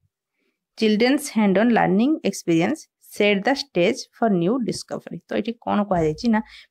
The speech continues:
ପିଲା ଯେତେବେଳେ, ଅ, ଭିତରେ ଖେଳୁଛି, ଘର ଭିତରେ ଖେଳୁଛି ବା ଆଉଟଡୋର୍ସ ମାନେ ସାଙ୍ଗସାଥିମାନଙ୍କ ସହିତ ବାହାରେ ଖେଳୁଛି, ତ ସେ କିଛି ସିଏ ଏକ୍ସପିରିଏନ୍ସ ଗେନ୍ କରିଥାଏ, ତାର କ୍ରିଏଟିଭିଟି ବଢ଼ିଥାଏ, କ୍ରିଏଟିଭିଟି ଦ୍ୱାରା ହିଁ ସେ କିଛି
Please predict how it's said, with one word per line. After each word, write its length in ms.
ପିଲା 240
ଯେତେବେଳେ, 420
ଅ, 60
ଭିତରେ 380
ଖେଳୁଛି, 260
ଘର 180
ଭିତରେ 260
ଖେଳୁଛି 360
ବା 60
ଆଉଟଡୋର୍ସ 420
ମାନେ 220
ସାଙ୍ଗସାଥିମାନଙ୍କ 640
ସହିତ 140
ବାହାରେ 260
ଖେଳୁଛି, 300
ତ 20
ସେ 140
କିଛି 180
ସିଏ 160
ଏକ୍ସପିରିଏନ୍ସ 520
ଗେନ୍ 240
କରିଥାଏ, 360
ତାର 100
କ୍ରିଏଟିଭିଟି 640
ବଢ଼ିଥାଏ, 320
କ୍ରିଏଟିଭିଟି 460
ଦ୍ୱାରା 300
ହିଁ 100
ସେ 120
କିଛି 180